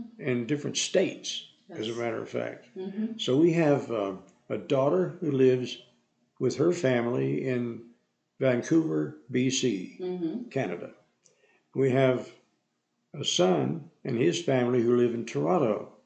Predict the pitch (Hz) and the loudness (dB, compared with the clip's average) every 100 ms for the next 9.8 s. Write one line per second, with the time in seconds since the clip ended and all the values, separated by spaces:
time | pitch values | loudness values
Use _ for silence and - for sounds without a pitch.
0 | _ _ - 120 120 139 143 107 92 - | _ _ -8 -6 -2 0 2 0 -4 -6
1 | 117 92 - 180 185 170 - - - _ | -6 -6 -8 -8 -6 -6 -6 -10 -20 _
2 | _ _ _ _ _ - 160 175 170 143 | _ _ _ _ _ -2 2 6 6 6
3 | 151 123 117 - - _ _ _ _ _ | 6 4 0 -12 -20 _ _ _ _ _
4 | _ - 180 208 202 196 185 147 135 120 | _ 0 4 6 4 0 -4 2 4 4
5 | 104 101 - - _ _ _ _ _ _ | 2 0 -6 -16 _ _ _ _ _ _
6 | _ - 120 120 123 127 - - - 160 | _ 2 4 6 4 4 -6 -20 -14 -4
7 | 117 110 135 120 107 107 101 - - 120 | -2 0 -2 -2 -4 -6 -6 -6 -8 -6
8 | 117 131 - 131 - 117 - - 98 - | -4 -4 -2 -6 -2 -4 -4 -8 -8 -8
9 | _ - 104 - 143 170 139 | _ -10 -8 -6 -4 -4 -6